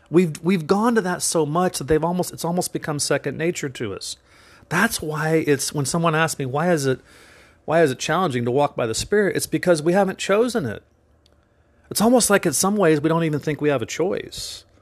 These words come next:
Like, like it's just, "This is just my life." And now, I mean, the, the self-sufficient life, the flesh is gonna offer, offer all kinds of different flavors.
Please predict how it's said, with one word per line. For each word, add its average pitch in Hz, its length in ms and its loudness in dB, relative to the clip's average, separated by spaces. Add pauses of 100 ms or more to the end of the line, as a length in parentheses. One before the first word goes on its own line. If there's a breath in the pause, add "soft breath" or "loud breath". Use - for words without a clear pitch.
(140)
Like, 135 240 2
like 135 180 4
it's - 180 -4
just, 135 200 -2
"This 139 200 0
is 143 120 0
just 160 240 -4
my 160 160 0
life." 175 500 -2 (460 soft breath)
And 127 120 -2
now, 160 520 2 (160)
I 147 60 -4
mean, 147 280 -2
the, 151 140 4
the 151 160 0
self-sufficient - 880 0
life, 110 360 -4
the - 120 -8
flesh 214 420 2
is 160 80 -2
gonna 151 240 -2
offer, 156 300 -2
offer 147 420 -4
all 175 300 2
kinds 190 440 -2
of 123 120 0
different 120 280 -6
flavors. 175 680 -2